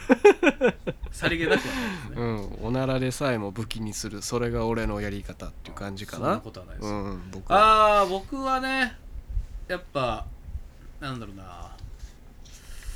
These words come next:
Speaker 1: やっぱ気になってる人やから、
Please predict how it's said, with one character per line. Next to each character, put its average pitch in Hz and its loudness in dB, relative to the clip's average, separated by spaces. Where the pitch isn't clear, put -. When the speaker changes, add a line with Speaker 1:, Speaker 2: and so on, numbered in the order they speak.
Speaker 1:
や 175 -6
っ 156 -6
ぱ 147 -8
気 - -8
に 233 -2
な 339 -2
っ - -4
て 185 -4
る 139 -2
人 101 -8
や 90 -14
か - -18
ら、 85 -14